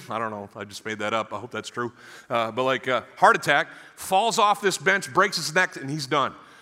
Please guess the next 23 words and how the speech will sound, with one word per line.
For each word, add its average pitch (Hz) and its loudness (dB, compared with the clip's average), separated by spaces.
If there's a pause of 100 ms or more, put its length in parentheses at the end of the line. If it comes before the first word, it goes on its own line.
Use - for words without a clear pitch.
(140)
Judgment 175 0 (500)
finished. - -2 (540)
Hophni 165 0
and 160 -4
Phinehas 180 0
dead 147 -2
in 160 -2
battle. 165 0 (680)
Eli 160 4
dead 151 2
on 156 0
the 160 0
bench, 139 -2 (920)
or 92 -8
at 92 -20
the 92 -10
bottom 90 -8
of 73 -20
the - -20
bench. - -20 (1600)
And 110 -10
thus 113 -2
begins 117 -6